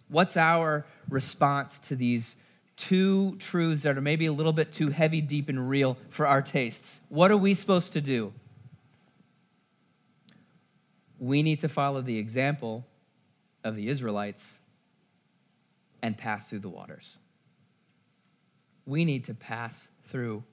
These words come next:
the waters. That's all Israel had to do. Look in, uh, verse thirteen of Exodus fourteen. Verse thirteen,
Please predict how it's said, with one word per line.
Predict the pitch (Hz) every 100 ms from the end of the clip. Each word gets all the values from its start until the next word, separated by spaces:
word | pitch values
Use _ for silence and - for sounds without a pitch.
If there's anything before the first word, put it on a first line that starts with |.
| -
the | 110
waters. | 101 104 98 101 - _ _ _ _ _ _ _ _
That's | 156 180
all | 160 131
Israel | 139 165 127 117
had | 117 120
to |
do. | 113 127 151 156 - - -
Look | 151 170 -
in, | 160 147 147
uh, | 147 139 135
verse | 147 156
thirteen | - 147 - 190 143 113
of | 117 120 120
Exodus | - 127 - 131 117 - - _ _ _ _
fourteen. | - 113 - 95 87 - _ -
Verse | 117 -
thirteen, | 123 107 131 120